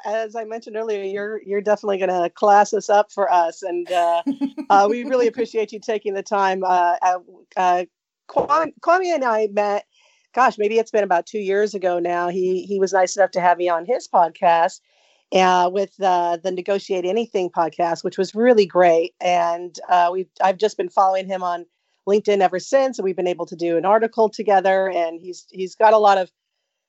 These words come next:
Speaker 1: content available, um, on LinkedIn that he's sharing, and videos, and just a, a lot of cool stuff that he's do-, doing. But we were, we were recently, and I thought this was really great for our show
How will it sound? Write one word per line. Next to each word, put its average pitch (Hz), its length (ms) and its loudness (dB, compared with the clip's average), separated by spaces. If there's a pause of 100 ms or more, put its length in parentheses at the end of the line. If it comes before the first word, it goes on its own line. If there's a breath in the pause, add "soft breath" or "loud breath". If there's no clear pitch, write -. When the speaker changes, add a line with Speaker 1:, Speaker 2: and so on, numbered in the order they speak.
Speaker 1:
content 247 520 -2
available, 180 840 -4
um, 170 420 -2
on 247 220 0
LinkedIn 175 540 -6
that 170 100 -8
he's 180 260 -8
sharing, 175 400 0
and 156 160 -6
videos, 185 640 2
and 170 80 -18
just 185 180 -10
a, 190 160 0
a 190 80 4
lot 208 200 4
of 233 100 -6
cool 208 140 -2
stuff 185 260 -8
that 196 60 -6
he's 180 120 -8
do-, 202 200 -4 (120)
doing. 226 320 -2
But 170 140 -4
we 202 100 -10
were, 202 280 -2 (380)
we 233 100 0
were 220 180 6
recently, 214 760 2
and 185 140 0
I 202 80 2
thought 214 220 4
this 233 180 0
was 214 320 -2
really 233 480 0
great 208 300 -2
for 190 160 0
our 180 160 2
show 180 400 0